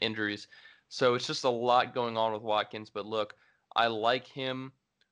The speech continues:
to really break out this year. I think if he is healthy,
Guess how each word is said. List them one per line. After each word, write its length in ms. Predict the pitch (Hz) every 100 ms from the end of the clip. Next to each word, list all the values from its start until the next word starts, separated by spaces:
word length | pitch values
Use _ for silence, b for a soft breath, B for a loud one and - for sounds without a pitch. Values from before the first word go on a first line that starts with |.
| _
to 120 | 123
really 360 | 110 113 113 113
break 300 | 107 104 98
out 200 | 98 98
this 180 | 95 -
year. 120 | 98
I 60 |
think 260 | 101 120 107
if 140 | 95
he 280 | - 131 151
is 140 | 175 -
healthy, 580 | 143 147 156 190 214